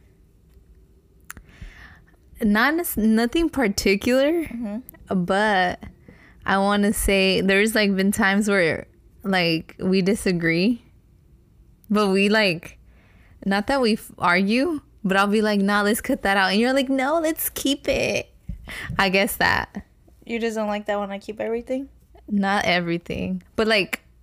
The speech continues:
Speaker 1: I guess, like, now I'm like, it's the real uncut, you know?
Speaker 2: Yeah.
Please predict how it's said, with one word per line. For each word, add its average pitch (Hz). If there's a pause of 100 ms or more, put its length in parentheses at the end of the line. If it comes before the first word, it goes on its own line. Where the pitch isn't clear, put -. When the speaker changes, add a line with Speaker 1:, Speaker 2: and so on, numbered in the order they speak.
(560)
Speaker 1:
I 202
guess, 233
like, 208
now 196
I'm 208
like, 190
it's -
the 190
real 180
uncut, 185
you 185
know? 190
Speaker 2:
Yeah. 208